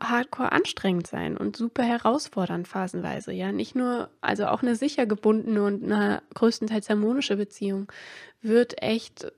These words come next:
echte Höhen und Tiefen erleben. Und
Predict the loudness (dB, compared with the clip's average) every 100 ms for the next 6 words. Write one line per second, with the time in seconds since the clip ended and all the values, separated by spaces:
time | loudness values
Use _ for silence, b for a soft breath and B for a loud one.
0 | -6 -2 -2 0 0 2 2 2 -2 -2
1 | -6 -4 -6 -2 0 0 0 -2 -4 -10
2 | -8 -6 -6